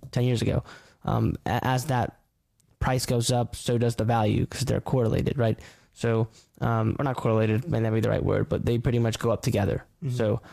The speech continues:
Speaker 1: uh, that's how it's a hedge against inflation as well. And these are all benefits that you get as a real estate investor.
Speaker 2: Yeah, and, and it's awesome to have a rental property. We encourage anyone, you know, we're not,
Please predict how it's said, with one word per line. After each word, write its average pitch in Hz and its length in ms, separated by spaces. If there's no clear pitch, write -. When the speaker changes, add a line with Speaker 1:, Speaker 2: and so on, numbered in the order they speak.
Speaker 1:
uh, 117 100
that's 123 200
how 120 240
it's 117 280
a - 80
hedge 120 200
against 117 220
inflation 113 400
as - 140
well. - 280
And 123 100
these 127 140
are 123 60
all 127 100
benefits 120 460
that 107 200
you 110 120
get 110 320
as 101 180
a 98 40
real 98 120
estate - 180
investor. - 360
Speaker 2:
Yeah, 127 200
and, 127 260
and 156 260
it's 156 180
awesome 143 420
to 127 60
have 120 140
a - 20
rental 117 200
property. 117 320
We 117 100
encourage 113 280
anyone, 113 440
you 120 80
know, 113 120
we're 123 120
not, - 180